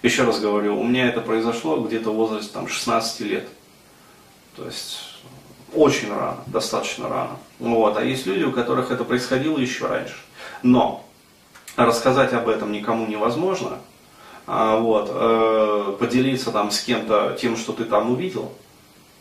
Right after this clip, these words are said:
тоже абсолютно нереально. Почему? Потому что, а, наше общество, оно отрицает. Ещё раз говорю, но представляешь, вот, э, скажем так, а,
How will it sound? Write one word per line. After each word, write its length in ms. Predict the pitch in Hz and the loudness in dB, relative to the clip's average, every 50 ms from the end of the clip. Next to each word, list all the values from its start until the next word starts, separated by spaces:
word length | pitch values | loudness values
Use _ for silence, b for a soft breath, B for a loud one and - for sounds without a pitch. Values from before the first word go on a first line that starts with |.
| - - - - - - - | -20 -20 -20 -20 -20 -8 -2
тоже 260 | 123 123 123 120 113 | 0 2 2 4 2
абсолютно 480 | 110 113 - - 113 117 120 117 117 113 | 0 0 0 -2 -2 -2 -2 -2 -2 -4
нереально. 560 | 113 113 113 113 113 110 101 - - - - - | -2 -2 -2 0 0 0 0 0 -2 -6 -8 -8
Почему? 360 | - - - - 123 107 98 | -8 -6 -6 -4 -4 -4 -4
Потому 320 | - - 110 110 110 117 113 | -6 -4 -2 0 0 0 -2
что, 300 | 113 - - - - B B B B B B | -2 0 0 0 0 B B B B B B
а, 340 | 123 - 113 - - 120 117 | 2 4 4 4 4 2 2
наше 340 | 113 120 120 120 - - 135 | 0 0 0 0 0 0 0
общество, 580 | - - 117 - - - 131 - - - - - | 0 0 0 0 -2 -6 -8 -6 -4 -2 0 2
оно 220 | 117 120 127 127 | 2 2 4 4
отрицает. 680 | 127 123 - 127 123 - - - 113 98 - - - - - - - - - - - | 2 2 0 -4 -4 -4 -2 -2 -2 0 0 -2 -4 -10 -14 -20 -20 -20 -20 -12 -6
Ещё 260 | - 120 - - 131 | -4 -2 0 0 2
раз 160 | 117 110 98 101 | 2 0 0 0
говорю, 380 | 107 104 104 104 98 - - | 0 2 2 2 0 0 -2
но 340 | - 107 117 110 104 101 98 | -2 -2 0 0 0 -2 -2
представляешь, 640 | - 110 - - - - - - 180 190 170 - - | -4 -4 -4 0 2 4 4 6 6 4 4 2 2
вот, 160 | 107 104 101 - | -2 -2 -2 -2
э, 960 | - 107 - 110 110 110 110 107 107 104 104 107 107 104 98 92 - 95 - - | -2 -2 0 2 2 2 2 2 2 0 -2 -2 -2 -4 -4 -4 -6 -6 -6 -6
скажем 300 | - - 110 - 107 107 | -2 -2 -2 -2 -2 0
так, 240 | - - - - B B B B B B B B | 2 2 2 0 B B B B B B B B
а, 500 | - - 110 110 107 104 104 104 107 107 | -2 0 2 2 2 2 0 0 -2 -2